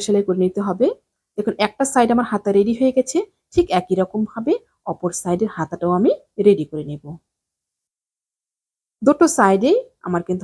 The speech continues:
হাতা রেডি হয়ে গেছে। এবার আমি সাইডটা সেলাই করে নিচ্ছি। সাইডটা তো আমার কাটিংয়ের সময় মার্ক করা রয়েছে, সেই মার্ক অনুযায়ী আমি সাইডটা সেলাই করে নিচ্ছি। আর এই ব্লাউজের কাটিং ভিডিওটি এই ভিডিও ডেসক্রিপশনে আপনারা পেয়ে যাবেন। যারা কাটিং ভিডিওটি দেখেননি,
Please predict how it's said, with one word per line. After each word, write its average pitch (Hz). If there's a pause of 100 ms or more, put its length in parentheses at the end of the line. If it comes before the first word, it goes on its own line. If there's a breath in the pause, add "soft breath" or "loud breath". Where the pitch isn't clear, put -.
হাতা 208
রেডি 247
হয়ে 269
গেছে। 262 (400)
এবার 180
আমি 247 (380)
সাইডটা 160 (120)
সেলাই 147
করে 139
নিচ্ছি। 151 (400)
সাইডটা 302
তো 311
আমার 262 (460)
কাটিংয়ের 196
সময় 233
মার্ক 202 (100)
করা 233
রয়েছে, 220 (300)
সেই 190
মার্ক 165
অনুযায়ী 190
আমি 269 (160)
সাইডটা 165
সেলাই 233
করে 262
নিচ্ছি। 254 (680)
আর 185 (200)
এই 285
ব্লাউজের 202 (100)
কাটিং 214 (120)
ভিডিওটি 196 (160)
এই 180
ভিডিও 185
ডেসক্রিপশনে 262
আপনারা 202
পেয়ে 254
যাবেন। 269 (320)
যারা 170
কাটিং 180 (100)
ভিডিওটি 240
দেখেননি, 285